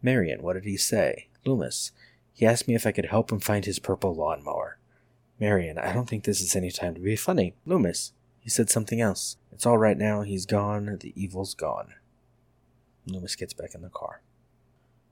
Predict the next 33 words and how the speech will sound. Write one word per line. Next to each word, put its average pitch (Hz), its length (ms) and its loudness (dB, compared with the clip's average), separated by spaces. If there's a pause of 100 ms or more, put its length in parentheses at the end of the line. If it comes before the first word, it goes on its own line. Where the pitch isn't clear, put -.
(320)
Loomis 76 280 -8
says, - 160 -4
"Stop - 340 -2
here." - 580 -10 (380)
The 107 80 0
script - 320 0
actually 101 280 -2
labels 95 400 -2
the 95 80 -8
street 92 280 0
as 82 100 -2
Sanitarium 95 1040 0
Drive. 87 640 -4 (500)
I - 60 -10
don't 95 160 -10
think 90 160 -10
it's - 140 -8
suggesting - 400 -4
that's - 180 0
the 101 60 0
name 117 180 4
of 90 80 2
it, 85 140 -6
but - 160 -4
it - 20 -4
is 95 160 -2
labeled 95 320 0
that 80 140 0
way. 78 240 -4 (420)
Uh, 90 200 -8
Marion 98 340 -2
slows 92 360 -2
down, 104 520 -2